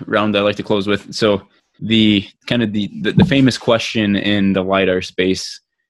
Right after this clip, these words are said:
um, comes from Tesla's, uh, approach, right? So at, at least my, my perception or my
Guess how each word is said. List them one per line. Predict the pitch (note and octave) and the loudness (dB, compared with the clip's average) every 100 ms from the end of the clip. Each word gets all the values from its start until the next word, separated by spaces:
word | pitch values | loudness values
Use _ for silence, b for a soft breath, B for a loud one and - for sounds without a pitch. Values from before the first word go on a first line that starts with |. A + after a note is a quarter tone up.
| _ | _
um, | F#2 F2+ F#2 - - | -2 0 -4 -12 -6
comes | A2+ G2 | -4 -2
from | - F#2+ F#2+ | -2 -2 -2
Tesla's, | G2+ - F2 F2 F2+ - | -4 -4 -2 -2 -4 -8
uh, | F2+ - - | -8 -8 -8
approach, | F2+ - F2 F2 | -8 -2 -2 0
right? | F#2+ F2 | -2 -2
So | F2+ F#2 F#2 _ _ _ _ - | -2 -4 -6 _ _ _ _ -2
at, | G2 | 0
at | F#2+ | 2
least | G2+ G2 | 2 0
my, | A#2 A#2 | 0 0
my | A#2+ A#2+ | -2 -2
perception | B2+ A2+ A#2 - B2 A2 | 0 0 0 0 -2 0
or | G2+ F#2+ | 0 0
my | G2 F#2+ F#2+ F#2+ | 0 0 0 -2